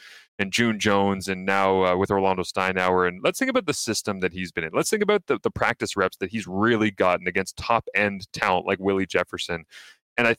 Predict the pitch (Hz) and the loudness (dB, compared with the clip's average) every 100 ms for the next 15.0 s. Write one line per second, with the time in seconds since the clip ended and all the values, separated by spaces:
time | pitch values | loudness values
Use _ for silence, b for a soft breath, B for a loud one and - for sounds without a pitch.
0 | - 131 123 147 151 147 127 113 - 135 | 0 -2 2 0 0 0 2 0 2 0
1 | - 104 104 - 104 90 - - - 104 | 0 -4 -2 2 0 0 -6 -8 -10 -8
2 | 104 - 120 123 127 110 98 104 135 151 | -6 -4 -2 0 0 0 0 2 2 0
3 | - 104 98 98 104 101 98 104 117 98 | -6 -4 -2 -2 -4 -6 -4 -4 -4 -6
4 | 117 113 107 - 104 110 - 117 104 101 | -8 -4 -4 0 -2 -2 -4 -2 0 2
5 | 90 98 95 - - - 95 85 b b | 2 2 2 -2 -4 0 2 2 b b
6 | b 98 90 127 135 - 135 147 151 143 | b -2 2 2 2 2 2 4 2 0
7 | - 117 107 104 107 98 135 - - - | 0 0 0 -4 -4 0 0 0 -6 -2
8 | 117 120 135 113 117 107 98 104 123 - | 0 2 2 2 2 0 0 0 0 -2
9 | 139 170 - 107 104 101 101 104 104 113 | -2 -4 -4 0 0 2 2 2 4 2
10 | - 107 92 85 _ _ _ _ _ _ | 2 2 2 0 _ _ _ _ _ _
11 | _ - 123 117 104 113 135 120 98 _ | _ 0 2 2 0 2 4 4 2 _
12 | 113 101 95 110 107 104 113 107 101 95 | -2 0 0 0 0 0 0 0 -2 2
13 | 113 104 127 151 123 120 123 117 - 113 | 2 4 4 2 0 -2 -2 -4 -6 -4
14 | 107 101 104 107 - 95 98 92 82 85 | -2 0 -2 -6 -6 -2 2 2 2 -2